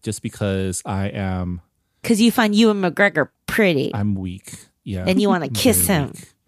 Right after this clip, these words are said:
Speaker 1: Um, speaking of, um, studio shenanigans, my next story <laughs> is kind of a bummer. Um,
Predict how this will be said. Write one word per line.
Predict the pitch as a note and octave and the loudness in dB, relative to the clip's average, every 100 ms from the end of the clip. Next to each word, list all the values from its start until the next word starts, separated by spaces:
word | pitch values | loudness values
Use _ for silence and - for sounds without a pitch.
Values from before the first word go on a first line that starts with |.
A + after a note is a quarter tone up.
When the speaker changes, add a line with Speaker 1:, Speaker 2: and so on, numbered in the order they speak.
| _ _ _ _ _ _ _ _ - - - _ _ _ _ _ _ _ - | _ _ _ _ _ _ _ _ -20 -20 -20 _ _ _ _ _ _ _ 0
Speaker 1:
Um, | A#2 A2 | 4 4
speaking | A2 - - G3+ - D#3 D#3+ | 4 0 2 0 4 4 6
of, | A#2 G#2 G2 G2 | 4 4 4 2
um, | A#2 G2 G2 | 2 2 0
studio | - A2 G2 | 0 0 0
shenanigans, | F#2+ G2+ F#2 F2+ F#2 F2+ | 0 0 0 0 -2 -2
my | F#2+ F#2+ | 0 0
next | F#2+ | -2
story | - F#2+ F2+ F2+ | -2 0 0 0
<laughs> | G#2 | 4
is | F#3 D#3+ - - - | 4 4 2 -6 -16
kind | - F#3 | -4 0
of | A#3 | 4
a | |
bummer. | G#3+ F#3+ A#3+ F#2+ - - | 4 4 2 -2 -4 -2
Um, | A2 G#2+ G#2+ G2+ G2+ | 2 2 2 2 0